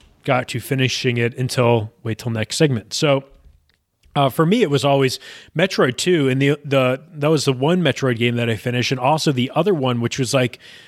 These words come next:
kind of my real Super Metroid,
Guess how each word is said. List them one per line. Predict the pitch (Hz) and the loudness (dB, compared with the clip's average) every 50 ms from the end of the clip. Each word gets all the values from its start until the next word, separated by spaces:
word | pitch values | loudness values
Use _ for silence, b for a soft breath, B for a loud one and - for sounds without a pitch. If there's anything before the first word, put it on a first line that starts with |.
| B B B - | B B B -6
kind | - 160 151 139 | -2 0 2 2
of | 135 120 110 | 0 0 0
my | 135 135 135 135 135 135 | 0 2 2 2 4 2
real | 135 123 120 127 135 135 135 131 127 127 123 110 101 b b b b b b b _ - | 2 2 2 2 2 2 4 4 4 2 2 0 -2 b b b b b b b _ -10
Super | - - 147 123 127 | -6 -4 -4 -2 -2
Metroid, | 131 127 131 - - 139 131 120 117 117 117 113 123 | -2 -2 -2 -2 0 0 0 2 2 0 0 -2 -6